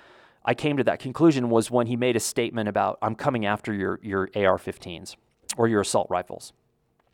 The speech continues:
Now, this is something that every single one of the political candidates on both sides of the aisle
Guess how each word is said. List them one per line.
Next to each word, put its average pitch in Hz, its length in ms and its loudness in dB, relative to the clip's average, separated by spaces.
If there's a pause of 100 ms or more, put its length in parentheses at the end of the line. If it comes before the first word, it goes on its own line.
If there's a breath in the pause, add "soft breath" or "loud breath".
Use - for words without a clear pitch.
(280)
Now, 151 160 6
this 196 220 4
is 214 80 -2
something 151 360 0
that 117 140 0
every 156 280 4
single 131 320 2
one 113 160 4
of 107 80 -2
the 104 80 2
political 110 400 0
candidates 92 560 -6
on 104 140 -2
both 113 260 6
sides 117 320 0
of 98 60 -2
the 98 120 -6
aisle 113 380 -2